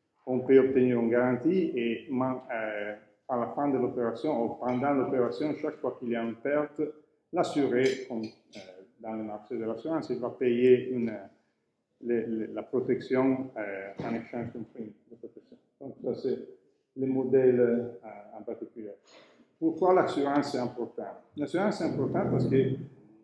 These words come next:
dans le monde de l'assurance, il y a beaucoup de fonds propres, euh, plus ou moins un trilliard dans l'Union européenne, euh,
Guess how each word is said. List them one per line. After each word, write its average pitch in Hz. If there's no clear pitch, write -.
dans 139
le 143
monde 170
de 160
l'assurance, 151
il 123
y 123
a 117
beaucoup 156
de 139
fonds 120
propres, -
euh, 110
plus 123
ou 123
moins 123
un -
trilliard 127
dans 117
l'Union 117
européenne, 117
euh, 110